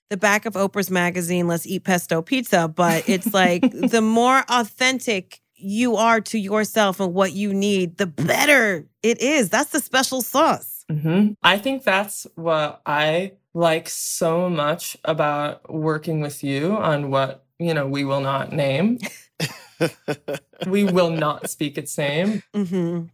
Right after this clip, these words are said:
Speaker 2: We've been taught this thing where, like, the white male experience is universal.
Speaker 1: Mm-hmm.
Speaker 2: And what we're finding is, like, no, story is only universal because we've been trained to empathize with white men, but they haven't been trained to empathize with us.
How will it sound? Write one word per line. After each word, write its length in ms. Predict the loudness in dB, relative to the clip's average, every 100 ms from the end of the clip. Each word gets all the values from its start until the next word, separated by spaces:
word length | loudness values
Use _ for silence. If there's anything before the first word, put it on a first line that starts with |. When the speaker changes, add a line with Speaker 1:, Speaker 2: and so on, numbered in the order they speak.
| _ _
Speaker 2:
We've 260 | 2 2 2
been 240 | 0 0
taught 400 | -2 0 0 0
this 220 | -4 -4
thing 320 | -2 -2 0 0
where, 160 | 2
like, 220 | 2 -2 -2
the 100 | -4
white 340 | -2 -2 -2
male 300 | -2 -2 -2 -6
experience 600 | -10 -4 -2 0 -2 -4
is 260 | -4 -4
universal. 1120 | -2 0 0 -2 -4 -6 -6 -2 0 0 -2 -6
Speaker 1:
Mm-hmm. 300 | -10 -8 -8 -2
Speaker 2:
And 420 | 0 2 0 -2 -6
what 300 | -6 -2 0
we're 140 | 0 -2
finding 380 | -2 0 0 -2
is, 120 | 0
like, 240 | -2 -2
no, 680 | -2 0 2 2 2 0 -4 -10
story 320 | -4 0 0
is 100 | 0
only 200 | -2 0
universal 440 | -2 0 0 -2
because 320 | -4 -6 -6 -6
we've 140 | -6
been 140 | -6
trained 340 | -4 -2 -2 -4
to 80 | -6
empathize 500 | -6 -4 -4 -4 -4
with 120 | -4
white 220 | -4 0
men, 300 | 0 0 -8 _ _
but 260 | -2 0
they 140 | -2 -2
haven't 460 | -2 -4 -2 -4
been 140 | -6 -6
trained 280 | -8 -10 -4
to 100 | -2
empathize 460 | -2 -4 -6 -6
with 140 | -6 -2
us. 340 | 0 0